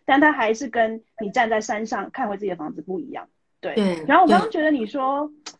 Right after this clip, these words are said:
Speaker 1: 那个，呃，就是我们怎么看自己的那个感觉，就很像是有的时候会帮自己的房子，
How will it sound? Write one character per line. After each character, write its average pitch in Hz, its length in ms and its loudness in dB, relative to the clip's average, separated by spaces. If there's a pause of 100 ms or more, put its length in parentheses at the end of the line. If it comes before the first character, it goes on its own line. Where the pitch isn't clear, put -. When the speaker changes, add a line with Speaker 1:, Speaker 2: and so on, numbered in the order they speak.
Speaker 1:
那 320 140 0
个， 220 360 2
呃， 196 280 -2
就 285 100 -10
是 269 320 -6
我 220 120 -4
们 226 140 -6
怎 262 80 -10
么 247 100 -4
看 339 200 2
自 294 100 -2
己 233 120 -6
的 - 240 -8
那 311 160 0
个 247 80 -4
感 208 160 0
觉， 208 80 0
就 277 80 -2
很 214 120 -2
像 226 200 -2
是 240 260 -4 (240)
有 247 160 4
的 247 140 4
时 277 100 2
候 311 100 6
会 339 120 6
帮 285 220 -2
自 320 100 -4
己 240 60 -4
的 190 100 0
房 202 300 -6
子， 214 320 -4